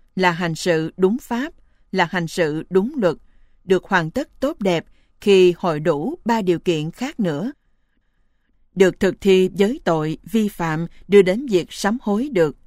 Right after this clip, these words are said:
được thực thi đúng theo pháp, được thực thi với sự hợp nhất. Này các tỳ khưu, hội đủ ba điều kiện này, hành sự án treo trong việc không nhìn nhận tội là hành sự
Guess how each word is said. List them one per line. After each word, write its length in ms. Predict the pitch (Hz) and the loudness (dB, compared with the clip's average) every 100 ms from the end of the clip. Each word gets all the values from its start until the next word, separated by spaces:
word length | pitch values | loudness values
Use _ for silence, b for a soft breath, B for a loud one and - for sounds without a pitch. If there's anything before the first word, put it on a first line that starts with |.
| _ _ _ _ | _ _ _ _
được 220 | - 185 - | 0 0 2
thực 200 | 185 - | -4 0
thi 320 | 196 180 175 | 4 4 2
đúng 220 | 185 190 311 | -2 -2 -2
theo 200 | - 190 | -4 -4
pháp, 360 | 165 196 233 339 - _ _ _ | -2 -4 -4 -8 -16 _ _ _
được 240 | 185 175 | 0 0
thực 220 | - 160 - | 0 -4 -2
thi 320 | 190 180 175 - | 0 0 -2 0
với 280 | 185 214 349 | 0 0 -2
sự 280 | 196 151 156 | 0 0 -2
hợp 200 | 185 156 | -4 -2
nhất. 260 | 175 226 320 - _ _ _ _ _ _ _ _ _ - | -2 -2 -4 -12 _ _ _ _ _ _ _ _ _ -2
Này 240 | 190 170 | 2 0
các 240 | - 302 | -2 -6
tỳ 180 | - 170 | -2 -2
khưu, 380 | 160 196 196 185 - _ _ | -2 0 0 -2 -8 _ _
hội 220 | _ 185 170 | _ 0 4
đủ 320 | 175 165 285 | 2 0 -2
ba 120 | - | 0
điều 180 | 180 175 | 2 2
kiện 320 | 160 170 160 | 2 -2 -2
này, 260 | 170 165 156 - _ _ - | -4 -4 -6 -10 _ _ -4
hành 220 | 202 175 | -2 0
sự 180 | - 170 | -2 -2
án 260 | 175 254 339 | -2 -6 -4
treo 300 | 208 196 190 - | 0 0 0 0
trong 200 | 233 196 | 0 0
việc 300 | 175 156 - | 0 -2 -2
không 160 | 240 | 0
nhìn 260 | 202 175 156 | 0 0 0
nhận 240 | 170 147 | -2 -2
tội 360 | 165 170 147 156 - _ _ - | -2 -2 -2 -6 -12 _ _ -2
là 140 | 185 | 0
hành 180 | 170 170 | 0 -6
sự 340 | - 175 151 | -2 -2 -2